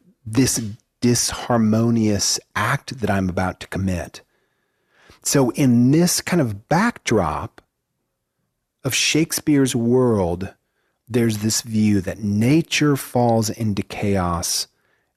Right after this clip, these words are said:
when the human world is in moral disorder,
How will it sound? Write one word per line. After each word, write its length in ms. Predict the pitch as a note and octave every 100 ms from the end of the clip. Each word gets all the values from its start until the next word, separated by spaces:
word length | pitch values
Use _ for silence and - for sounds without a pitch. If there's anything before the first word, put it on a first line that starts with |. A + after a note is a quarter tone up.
| -
when 220 | A#2+ A2+
the 80 | G2+
human 840 | - - - C3 C3 B2 A2 G2+
world 400 | G#2 G#2 G2+ G2+ -
is 180 | G#2 G2+
in 140 | G2
moral 800 | F#2 G2 G#2 G2+ G2+ F#2+ F#2+ F#2 _ _
disorder, 800 | G#2+ G#2 - F2 D#2 D2 - -